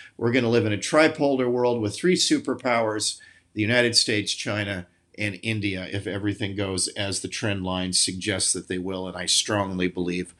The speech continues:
will be the case. Um, this is great news. So what do I mean by tripolar, and why am I so bullish about India as I have been for these last twenty years? And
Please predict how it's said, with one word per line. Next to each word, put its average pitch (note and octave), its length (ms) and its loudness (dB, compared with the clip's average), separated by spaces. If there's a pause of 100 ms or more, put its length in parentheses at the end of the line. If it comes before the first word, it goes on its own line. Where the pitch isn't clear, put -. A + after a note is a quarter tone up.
(320)
will F#2+ 200 2
be F#2 200 0
the F2 120 -8
case. - 640 -2 (460)
Um, D3+ 360 8 (420)
this F#3+ 240 2
is D#3 100 2
great D#3+ 300 4
news. D3 420 0 (1000)
So - 240 4
what E3 180 8
do F#3 140 8
I E3+ 100 8
mean C3+ 440 4
by A#2 240 2
tripolar, B2+ 680 0
and A#2+ 120 -2
why B2+ 180 4
am B2 160 2
I A#2+ 160 2
so B2 300 0
bullish B2 480 -2
about A2 240 -4
India A2+ 360 -4
as A2+ 160 -6
I A#2 100 -4
have A2+ 280 -2
been G#2+ 140 -10
for A2 180 -10
these G2+ 240 -6
last F#2+ 260 -8
twenty G2+ 280 -10
years? F#2+ 360 -4
And F#2 140 -10